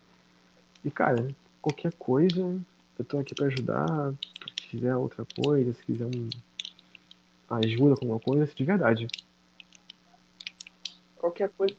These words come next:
Speaker 2: você tá convidado pra falar um pouco mais de anime, a gente faz um episódio só sobre
Speaker 1: Ah, pode
Speaker 2: um
Speaker 1: ser,
Speaker 2: anime
Speaker 1: pô.
Speaker 2: específico e a gente debate um pouquinho.
Speaker 1: Pode ser.
Speaker 2: Tá bom? O convite tá aberto.
Speaker 1: É isso então, cara. Muito
Speaker 2: E a
Speaker 1: obrigado
Speaker 2: gente
Speaker 1: mesmo.
Speaker 2: marca.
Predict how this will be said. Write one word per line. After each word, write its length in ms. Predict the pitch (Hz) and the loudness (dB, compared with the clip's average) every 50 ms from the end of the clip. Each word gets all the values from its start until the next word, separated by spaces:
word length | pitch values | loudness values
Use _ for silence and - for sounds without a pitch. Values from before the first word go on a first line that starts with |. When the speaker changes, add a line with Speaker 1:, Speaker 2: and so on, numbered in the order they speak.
| _ | _
Speaker 2:
você 80 | - 202 | -14 -8
tá 160 | - 196 190 | -6 -6 -6
convidado 720 | - - 202 208 202 202 202 175 175 175 185 185 196 202 | -4 0 2 2 4 4 4 8 10 10 10 8 6 0
pra 180 | 190 - - 196 | -2 0 -4 -4
falar 380 | 196 - - 196 190 180 170 180 | -4 -4 -2 0 4 6 6 6
um 40 | 185 | 6
pouco 320 | 180 - 190 180 - 185 180 | 4 0 -6 -8 -8 -8 -2
mais 240 | 175 170 175 175 | 2 2 4 4
de 80 | 170 170 | 4 2
anime, 420 | 165 165 160 160 165 170 180 185 | 0 0 -2 -2 -2 -2 -2 -2
a 40 | 175 | -4
gente 220 | 170 175 170 170 - - | -4 -4 -6 -6 -6 -2
faz 220 | - 170 170 165 170 | 2 2 2 4 4
um 60 | 170 | 0
episódio 440 | 170 - 170 165 165 165 165 165 - | 0 0 -2 4 4 6 6 4 4
só 160 | - 170 175 | 6 6 6
sobre 260 | 170 - 175 170 165 | 6 4 2 0 2
Speaker 1:
Ah, 20 | 170 170 | 2 4
pode 120 | 165 165 165 | 4 4 4
Speaker 2:
um 20 | 165 | 4
Speaker 1:
ser, 140 | 165 160 139 | 6 6 6
Speaker 2:
anime 160 | 120 117 - | 6 6 4
Speaker 1:
pô. 120 | - 127 110 | 2 2 2
Speaker 2:
específico 340 | 113 123 - 151 156 - _ | 2 0 -4 -6 -8 -6 _
e 40 | 165 | -8
a 40 | 156 | -6
gente 180 | 160 160 - 165 | -6 -6 -6 0
debate 420 | 156 160 156 147 143 135 135 - | 2 2 4 6 6 6 6 4
um 40 | 151 | -2
pouquinho. 260 | - 160 151 - _ | -8 -8 -8 -8 _
Speaker 1:
Pode 240 | - 123 120 123 - | -2 -2 -2 -2 -2
ser. 320 | - - - 180 185 175 175 - | -4 -2 0 0 0 -2 -4 -8
Speaker 2:
Tá 80 | - 147 | -10 -2
bom? 160 | 139 147 151 | 0 0 0
O 40 | 156 | 0
convite 440 | - 156 147 139 139 143 139 139 - | 0 -2 -2 0 0 0 -2 -2 -4
tá 140 | _ 139 135 | _ -2 -2
aberto. 380 | 131 131 135 135 147 165 - - | -2 0 2 4 6 6 6 6
Speaker 1:
É 60 | - | 2
isso 180 | 190 180 175 - | 2 2 2 2
então, 260 | 165 - - 127 127 131 | 0 0 0 -2 -2 0
cara. 200 | - 120 117 113 | 0 0 0 0
Muito 200 | 120 135 - 185 | 0 0 0 2
Speaker 2:
E 20 | |
a 20 | |
Speaker 1:
obrigado 260 | 175 139 135 135 147 196 | 4 6 8 8 8 8
Speaker 2:
gente 60 | 190 143 | 8 6
Speaker 1:
mesmo. 200 | 113 113 117 117 | 6 4 4 2
Speaker 2:
marca. 380 | 135 131 - - - - - | 0 -2 -2 -6 -10 -14 -14